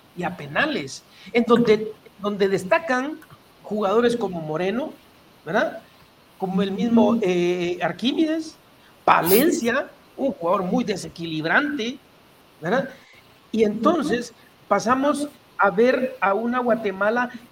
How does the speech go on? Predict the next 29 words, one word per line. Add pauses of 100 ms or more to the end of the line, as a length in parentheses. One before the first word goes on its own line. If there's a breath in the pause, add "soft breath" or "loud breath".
(120)
que
se
está
fajando
como
los
grandes, (960 loud breath)
rompiendo
con
las
expectativas
que
tenía,
te-,
eh,
tenía
la
gente (280 loud breath)
respecto
al
partido (320)
que
dio, (140)
eh,
de
inicio
con
El
Salvador.